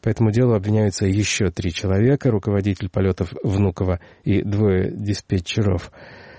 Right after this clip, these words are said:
Их дела суд вернул на доследование. В настоящее время все они находятся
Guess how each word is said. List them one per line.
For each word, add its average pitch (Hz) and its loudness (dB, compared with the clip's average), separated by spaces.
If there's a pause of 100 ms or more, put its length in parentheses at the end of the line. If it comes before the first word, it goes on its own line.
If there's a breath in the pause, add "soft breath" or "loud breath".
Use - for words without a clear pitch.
(1040 loud breath)
Их 117 0
дела 110 2
суд 110 -2
вернул 104 2
на 98 0
доследование. 87 0
В 87 -4
настоящее 95 -2
время 120 2
все - -2
они 120 4
находятся 104 -2